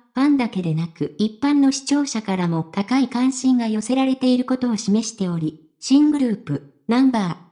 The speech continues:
愛のデビューが音楽シーンに大きな影響を与える可能性があることを示唆している。新グループ、ナンバー、愛の初動画が即座に二十万回超えの再生回数を達成し、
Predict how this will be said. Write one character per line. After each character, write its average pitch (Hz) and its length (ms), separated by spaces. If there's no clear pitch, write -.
愛 277 180
の 226 140
デ 254 120
ビ 269 140
ュ 233 40
ー - 20
が 190 160
音 240 160
楽 262 180
シ - 200
ー 214 140
ン 180 60
に 160 220
大 285 180
き 233 140
な 196 80
影 208 240
響 262 160
を 254 120
与 254 240
え 262 40
る 254 120
可 240 120
能 254 180
性 254 240
が 233 140
あ 247 40
る 240 80
こ 202 140
と 185 120
を 170 60
示 - 280
唆 226 40
し - 120
て - 100
い 170 140
る。 - 280
新 302 300
グ 294 100
ル 262 60
ー - 100
プ、 - 300
ナ 240 140
ン 262 100
バ 220 80
ー、 175 160
愛 277 180
の 226 120
初 185 180
動 254 160
画 254 140
が 233 100
即 220 300
座 185 100
に 151 300
二 196 140
十 254 200
万 262 220
回 233 220
超 214 120
え 202 80
の 180 300
再 285 200
生 294 280
回 285 240
数 214 260
を 170 120
達 202 200
成 214 280
し、 - 420